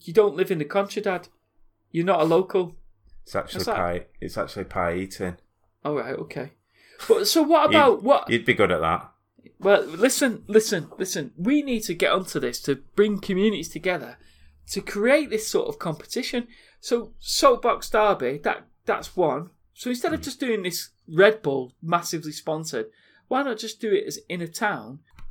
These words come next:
Speaker 1: divide a town up into, like, eight seg-, eight, eight sections and race
Speaker 2: Hmm.
Speaker 1: each other? But you
Speaker 2: All
Speaker 1: could
Speaker 2: right.
Speaker 1: do other stuff. What else could you do?
Speaker 2: You could, um, they could have, like, a, uh, like, a competition where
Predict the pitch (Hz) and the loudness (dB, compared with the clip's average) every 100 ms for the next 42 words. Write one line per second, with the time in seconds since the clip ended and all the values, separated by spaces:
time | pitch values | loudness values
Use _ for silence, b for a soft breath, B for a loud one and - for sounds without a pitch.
0 | - 180 165 190 196 175 170 190 190 151 | -6 0 4 6 6 2 -2 0 0 -2
1 | 127 - 139 - 135 - 147 160 - - | -6 -8 -6 -4 -4 -2 0 -2 -4 -4
2 | 156 151 - - 156 - - 175 175 - | -4 -4 -10 -4 -2 -2 -2 -2 -2 -6
3 | - b b b - - 220 - - 123 | -12 b b b -10 2 4 4 2 -10
4 | 120 143 175 - - _ _ 160 175 170 | -10 -12 -12 -16 -20 _ _ -2 0 4
5 | 202 190 170 196 - 240 226 240 - - | 4 4 0 -4 -2 0 2 0 -4 -8
6 | - - - - 269 202 - 320 277 311 | -8 -10 -8 -6 -2 2 4 4 2 -2
7 | 294 294 277 - 254 262 277 - 254 247 | -2 0 -2 0 0 2 0 -2 -12 -10
8 | 262 247 - _ - - 95 92 - 104 | -8 -8 -10 _ -12 -10 -10 -10 -6 -2
9 | 92 92 92 90 90 - - - - - | 2 2 4 2 -4 -10 -20 -20 -20 -20
10 | - - - - 110 101 117 107 104 104 | -18 -20 -20 -12 -8 -6 0 2 2 0
11 | 101 - - 95 117 117 113 104 101 107 | -2 -10 -18 -8 -6 -4 0 -2 -2 -10
12 | - - 104 95 90 90 95 95 104 92 | -16 -10 -6 -2 -2 -4 -6 -8 -10 -12
13 | - 95 92 - 107 - 92 85 82 80 | -10 -10 -10 -14 -14 -12 -10 -8 -6 -6
14 | 80 | -8